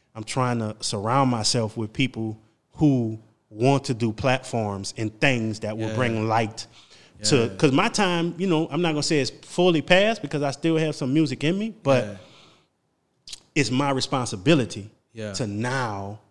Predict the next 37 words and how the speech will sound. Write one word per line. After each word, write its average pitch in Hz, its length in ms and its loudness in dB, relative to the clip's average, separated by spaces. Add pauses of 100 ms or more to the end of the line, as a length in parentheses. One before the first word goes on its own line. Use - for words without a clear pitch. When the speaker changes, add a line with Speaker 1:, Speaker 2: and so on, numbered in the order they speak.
(760)
Speaker 1:
make 123 440 0
those 117 300 -2
things, 113 380 -4
some 135 160 0
of 127 60 -2
those 117 180 -4
things 107 260 -6
happen. 104 260 -2
It's 98 100 -12
my 131 160 -4
responsibility 127 720 -4
to 107 60 -6
see 131 140 -10
if 113 100 -10
they 120 120 -4
got 120 140 0
a 113 40 -2
producer, 120 480 0
he 123 160 2
wanna 117 240 2
do 120 160 -4
stuff, 110 320 0 (360)
and 107 120 -6
he 139 100 -2
wanna 113 220 -2
come, 117 240 -2
he 113 60 -2
might 117 180 -4
wanna 113 200 -4
come 131 160 -2
to 113 40 -2
my 110 140 -4
studio 107 480 -2
and 107 100 -4
do 120 80 -2
whatever. 110 380 0
And 107 260 -6